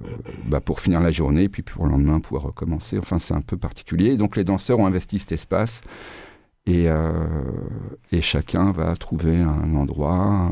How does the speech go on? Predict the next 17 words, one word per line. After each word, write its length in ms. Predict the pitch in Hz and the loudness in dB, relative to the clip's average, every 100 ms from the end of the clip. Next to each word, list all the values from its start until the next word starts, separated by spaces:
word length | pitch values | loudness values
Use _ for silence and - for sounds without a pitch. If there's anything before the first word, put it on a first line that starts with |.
| 80 | 0
euh, 320 | - 80 82 | -2 -2 -2
et, 200 | 82 80 | 0 -2
et 680 | 78 - - 82 80 82 - | -4 -8 -8 -8 -8 -8 -10
trouver 340 | - 90 82 | -4 -2 2
une 120 | 85 78 | 0 0
forme, 320 | - 80 98 | 0 0 0
quelque 260 | 82 - | -4 -6
chose. 360 | 85 - 92 107 | -6 -2 0 0
Et 40 | |
puis 160 | - - | -2 0
moi, 120 | 73 | 0
je 80 | 78 | 2
ne 60 | - | 0
faisais 360 | - 76 82 | -2 0 0
que 140 | - 82 | 0 -2
d'aller 280 | 73 69 | -2 -2
d'un, 220 | 85 73 | -4 -6